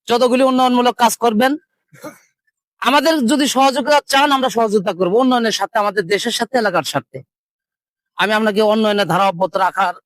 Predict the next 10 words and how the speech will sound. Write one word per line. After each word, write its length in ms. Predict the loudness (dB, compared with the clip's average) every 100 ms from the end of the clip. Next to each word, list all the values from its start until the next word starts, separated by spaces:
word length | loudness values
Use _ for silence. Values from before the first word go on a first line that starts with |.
| _ _ -4
জন্য 300 | 0 -2 -4 -2
বিনীতভাবে 360 | 0 2 0
অনুরোধ 220 | 0 -2 -2
রেখে 280 | -2 -2 -4 _ _ _ _ _ _ _ _
আমি 280 | -2 0 0
সবাইকে 320 | 0 0 0
সালাম 300 | -2 -2 -2
জানিয়ে 200 | -2 -2
শেষ 220 | -2 -4 -4
করছি। 360 | -6 -2 -4